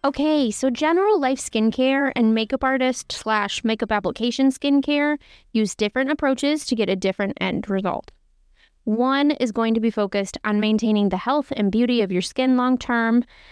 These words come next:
The other is focused on maintaining a specific makeup look, usually for a special ed-, event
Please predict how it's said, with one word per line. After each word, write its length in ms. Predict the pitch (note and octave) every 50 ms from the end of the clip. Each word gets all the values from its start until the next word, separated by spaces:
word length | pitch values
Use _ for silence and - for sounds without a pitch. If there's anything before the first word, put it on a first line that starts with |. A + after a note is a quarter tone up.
| - - - -
The 120 | - B3+ C4
other 240 | C4 B3+ D4+ D#4 D#4
is 140 | C#4+ -
focused 320 | - C4+ C4 C4+ C4+ - B3+
on 100 | B3 A#3+
maintaining 480 | A#3+ A#3+ A#3+ - B3+ B3 A#3 A#3 A#3
a 120 | - A#3 A3+
specific 680 | - - - B3+ A#3+ - - D4 - D#4+ - - -
makeup 380 | - A#3 A#3 - B3 A3 - G#3+
look, 400 | G3+ F#3+ G3+ A#3+ E4+ - - - - - _ _ _ -
usually 480 | G#3+ G#3+ B3+ C#4 D4+ C4 D4+ D4+ D4+ D4
for 100 | - C4
a 60 | A#3+
special 380 | - - A#3+ A3+ A3 - A3 G#3+
ed-, 220 | G#3 G3 G#3+ G3+ - _ -
event 500 | A3+ G#3 A3+ C4 C4+ A3+ G#3 G3+ -